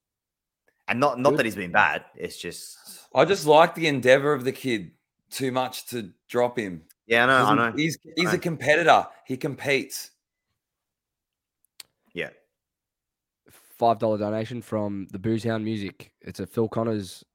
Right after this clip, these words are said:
Speaker 2: quote. Jules, you like, you like this one? Oh, wait. Am I thinking of
Speaker 1: Do
Speaker 2: Phil
Speaker 1: you wanna read
Speaker 2: Connors?
Speaker 1: it?
Speaker 2: Anyway, I'll give you a winner prediction. It's gonna be cold. It's gonna be great. And it's gonna be, <laughs> it's gonna last you for the rest of your life. I really hope that isn't the case because I'm out.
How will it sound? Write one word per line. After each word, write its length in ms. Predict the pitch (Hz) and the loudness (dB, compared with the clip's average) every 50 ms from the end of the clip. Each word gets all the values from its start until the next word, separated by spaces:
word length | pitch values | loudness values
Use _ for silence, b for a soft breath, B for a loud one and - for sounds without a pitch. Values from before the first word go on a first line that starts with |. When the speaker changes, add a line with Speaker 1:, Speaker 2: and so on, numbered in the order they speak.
| _ _ _ | _ _ _
Speaker 2:
quote. 300 | - - 98 92 90 85 | -10 -8 -6 -6 -6 -8
Jules, 240 | - 101 107 110 104 | -8 -10 -8 -8 -8
you 60 | 107 | -8
like, 200 | 107 104 98 - _ _ _ | -8 -8 -10 -12 _ _ _
you 120 | - 92 | -12 -10
like 160 | 90 82 80 - | -10 -10 -10 -12
this 140 | - - | -12 -12
one? 160 | 95 98 107 107 _ _ _ _ _ _ _ _ _ _ _ _ _ _ _ _ _ _ _ _ _ _ _ _ - | -12 -12 -12 -12 _ _ _ _ _ _ _ _ _ _ _ _ _ _ _ _ _ _ _ _ _ _ _ _ -8
Oh, 80 | 95 | -6
wait. 180 | 95 90 87 - - _ _ _ _ _ - | -4 -4 -6 -8 -12 _ _ _ _ _ -14
Am 80 | 104 | -14
I 40 | 98 | -12
thinking 180 | 95 - 120 127 | -10 -10 -10 -10
of 60 | 120 | -10
Speaker 1:
Do 100 | - 131 | -10 -10
Speaker 2:
Phil 0 | |
Speaker 1:
you 40 | - | -8
wanna 100 | 80 - | -6 -4
read 120 | - 92 87 | -4 -4 -4
Speaker 2:
Connors? 80 | 82 - - _ _ _ _ _ _ _ _ _ _ _ _ _ _ _ - | -6 -10 -18 _ _ _ _ _ _ _ _ _ _ _ _ _ _ _ -6
Speaker 1:
it? 40 | 107 | -6
Speaker 2:
Anyway, 200 | 101 90 95 98 - _ _ _ - | -4 -4 -6 -8 -12 _ _ _ 0
I'll 100 | 110 120 | 2 6
give 160 | 131 143 143 | 8 10 10
you 80 | 139 135 | 12 12
a 40 | |
winner 180 | 131 135 135 120 | 12 12 10 8
prediction. 560 | - 123 117 127 123 - 135 127 123 120 - - | 8 6 6 6 6 4 2 0 0 -2 -4 -8
It's 140 | - 101 - | -6 -2 0
gonna 100 | 123 120 | 2 2
be 80 | 117 | 4
cold. 400 | 110 - 131 135 139 131 123 - _ _ _ | 8 10 10 10 10 10 6 -2 _ _ _
It's 80 | - | -4
gonna 100 | 117 113 | -4 -2
be 60 | 113 104 | 0 2
great. 320 | 113 123 127 127 123 117 - _ _ b b b b b b b _ | 6 8 8 8 6 4 0 _ _ b b b b b b b _
And 100 | 90 95 | -10 -6
it's 20 | 104 | -4
gonna 140 | 113 110 | -2 0
be, 200 | 110 110 110 110 | 0 0 0 0
<laughs> 100 | 110 - | -2 -4
it's 180 | - 101 - - | -6 -8 -4 -2
gonna 160 | - 120 110 | -2 -2 -2
last 300 | 104 104 113 113 107 - | 0 0 0 -2 -2 -4
you 60 | 113 | -8
for 80 | 95 104 | -8 -6
the 40 | 107 | -6
rest 140 | 107 98 - | -8 -8 -8
of 20 | |
your 160 | 104 95 95 | -10 -10 -10
life. 180 | 90 90 - _ - | -10 -10 -12 _ -10
I 60 | 98 | -6
really 200 | 98 110 117 110 | -4 -2 -2 -2
hope 220 | 98 104 104 98 - _ _ _ - | -2 -4 -6 -6 -8 _ _ _ -10
that 180 | 92 87 - - _ _ _ | -10 -10 -10 -12 _ _ _
isn't 160 | 104 107 82 | -14 -12 -12
the 60 | 76 80 | -14 -14
case 380 | - - 67 80 - - - _ | -12 -12 -12 -12 -12 -16 -20 _
because 520 | - - - 87 87 85 82 101 - - _ _ _ _ _ _ _ _ _ - | -16 -12 -10 -8 -8 -8 -10 -14 -18 -20 _ _ _ _ _ _ _ _ _ -8
I'm 80 | 95 98 | -6 -4
out. 180 | 90 76 - | -4 -4 -8